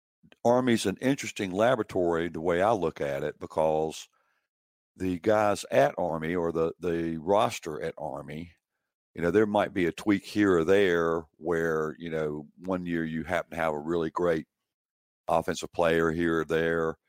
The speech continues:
But for the most part, the guys you're gonna get at Army are the guys you're gonna get at Army year in and a year out. Uh, that, that the, the talent quotient on an Army roster isn't gonna change dramatically,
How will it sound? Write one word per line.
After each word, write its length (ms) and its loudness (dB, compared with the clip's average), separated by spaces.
But 160 0
for 100 -6
the 80 0
most 340 0
part, 340 2
the 80 -4
guys 380 2
you're 120 -10
gonna 220 0
get 200 0
at 120 0
Army 360 -2
are 140 -4
the 80 -4
guys 380 0
you're 100 -12
gonna 160 -6
get 180 -4
at 80 -8
Army 380 -6
year 260 -4
in 240 -4
and 140 -10
a 120 -10
year 320 -4
out. 300 -4
Uh, 260 -4
that, 140 -4
that 200 4
the, 280 -4
the 240 -4
talent 480 2
quotient 580 0
on 260 -6
an 380 -8
Army 300 0
roster 560 0
isn't 300 -4
gonna 240 -6
change 460 -2
dramatically, 840 -2